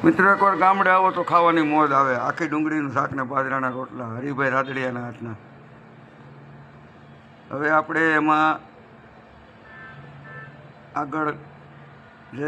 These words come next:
જે સામગ્રી આવે એ બતાવતા જઈએ છીએ અને નાખતા જઈએ છીએ. હવે તો આ મરચું નાખે છે. મરચું નાખીને હલાવવાનું ચાલુ કર્યું.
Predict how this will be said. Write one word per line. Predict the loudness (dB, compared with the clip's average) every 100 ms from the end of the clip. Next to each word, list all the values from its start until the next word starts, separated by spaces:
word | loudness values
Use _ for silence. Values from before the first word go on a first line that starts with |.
| -2
જે | 0
સામગ્રી | 2 2 0 2 2
આવે | 2 0
એ | -4
બતાવતા | -4 -4 -4 -6 -6
જઈએ | -6 -8
છીએ | -12 -10
અને | -8
નાખતા | -6 -8 -8 -10
જઈએ | -10
છીએ. | -14 -18 -20 -12
હવે | -6 -2
તો | 0
આ | 0
મરચું | -2 -4 -6
નાખે | -6 -8 -10 -12
છે. | -16 -18 -20 -20 -20 -20 -20 -20 -20 -20 -20 -20 -20 -20 -20 -20 -20 -20 -20 -20 -20 -20 -20 -20 -20 -20 -20 -20 -20 -20 -20 -20 -20 -20 -20 -20 -20 -16 -10
મરચું | -8 -2 2
નાખીને | 2 2 0 2
હલાવવાનું | 4 6 4 2
ચાલુ | 2 0 0
કર્યું. | -6 -8 -10